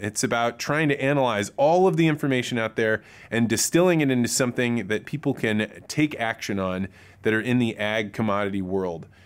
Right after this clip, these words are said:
Susan came at a recommendation of my buddies from the Farm for Profit, uh, pro-, podcast, and anytime they t-, suggest somebody, I always sit down with them. And Susan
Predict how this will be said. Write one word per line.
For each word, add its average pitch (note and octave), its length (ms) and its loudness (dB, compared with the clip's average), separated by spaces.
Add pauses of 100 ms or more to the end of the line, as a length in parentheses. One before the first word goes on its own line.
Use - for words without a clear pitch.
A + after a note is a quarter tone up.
(180)
Susan G3+ 520 2
came D#3 300 2
at A#2 180 0
a A#2 60 0
recommendation A#2+ 800 0
of G#2+ 220 -2
my A2 180 0
buddies A#2+ 400 0
from A2 320 -2
the G2+ 140 0
Farm B2+ 340 -2
for A2 140 -6
Profit, A#2 520 -2 (400)
uh, E2+ 260 -4
pro-, B2 280 -4
podcast, A#2+ 800 -2
and G#2+ 240 -2
anytime D#3 460 0
they C3+ 100 2
t-, C3 240 -2
suggest A#2+ 440 -2
somebody, A2+ 300 0
I G#2 120 0
always C3+ 240 0
sit A#2 160 -2
down A#2+ 180 0
with A2 120 -4
them. G2+ 120 -2
And G2 160 -4
Susan F3+ 480 2